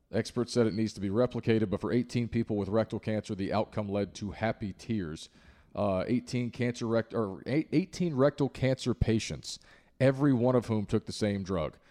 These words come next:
But the results were astonishing. The cancer vanished in every single patient, undetectable by physical exam, endoscopy, pet scans, or M R I scans. Um,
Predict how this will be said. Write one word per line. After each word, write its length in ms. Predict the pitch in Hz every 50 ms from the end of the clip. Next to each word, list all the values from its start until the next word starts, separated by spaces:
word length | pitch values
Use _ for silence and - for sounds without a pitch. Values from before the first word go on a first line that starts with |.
| _ _ _ _ _ _ -
But 140 | - 98 -
the 60 | 98
results 520 | 90 95 92 82 120 135 139 175 - - -
were 80 | 101
astonishing. 500 | 92 - - 123 117 120 117 - - 113
The 80 | 104 98
cancer 340 | - 127 120 117 - 127 107
vanished 400 | 90 113 110 110 110 104 - -
in 120 | 95 95
every 300 | 85 107 107 117 117 110
single 340 | - - 120 113 107 107 98
patient, 420 | - - 104 98 - - 101 - -
undetectable 680 | 110 120 123 113 104 - 117 107 101 - 117 101 104
by 140 | 98 92 85
physical 380 | - 113 104 90 - - 95 90
exam, 360 | 85 - 101 98 101 101 90
endoscopy, 640 | 85 95 92 104 98 98 - - 101 - 101 92 85 - - - - - _
pet 180 | - 131 143 -
scans, 340 | - - 127 120 120 117 107
or 200 | - 107 110 -
M 140 | - 120 113
R 180 | 107 104 104 101
I 140 | 98 98
scans. 400 | 98 - - - - - - - - - - - _ _ _ _ -
Um, 380 | - 107 104 98 95 92 87